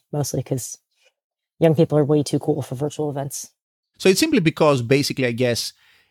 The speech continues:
Speaker 2: it's where the growth is coming from, right? I mean, we wouldn't have a particular issue with, uh, with the sport getting on average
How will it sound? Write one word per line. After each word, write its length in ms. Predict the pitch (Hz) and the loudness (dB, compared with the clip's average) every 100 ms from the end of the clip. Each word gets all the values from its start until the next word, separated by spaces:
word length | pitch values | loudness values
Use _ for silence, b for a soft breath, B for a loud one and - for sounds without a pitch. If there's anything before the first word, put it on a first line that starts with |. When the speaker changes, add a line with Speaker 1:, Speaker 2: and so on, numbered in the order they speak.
| _ | _
Speaker 2:
it's 220 | 160 - | 0 2
where 280 | 135 139 156 | 0 4 4
the 140 | 127 131 | 4 0
growth 540 | 120 131 139 135 - | 2 4 6 4 0
is 160 | 127 - | -2 -2
coming 340 | - 170 120 | -2 -2 -2
from, 240 | - 98 | -6 -8
right? 180 | 104 135 | -6 -2
I 60 | 127 | 0
mean, 300 | 135 135 131 | 2 2 2
we 120 | 143 | 0
wouldn't 260 | 139 170 139 | 4 4 4
have 180 | 139 123 | 2 2
a 60 | |
particular 720 | - - 120 147 - 123 110 104 _ _ _ - | -4 -6 -4 -4 -2 0 0 -2 _ _ _ 0
issue 320 | 135 - 127 | 0 2 0
with, 240 | 110 110 | 0 -2
uh, 80 | 110 - | -4 -4
with 120 | 120 | -6
the 80 | 110 | -4
sport 600 | - - 135 127 - - _ _ _ _ _ _ _ _ _ _ - 104 | -6 -4 -2 -2 -4 -12 _ _ _ _ _ _ _ _ _ _ -12 0
getting 400 | 147 143 135 - | 2 2 -2 -2
on 180 | 143 135 | 0 0
average 560 | 135 143 135 131 120 | 0 -2 -2 -2 -4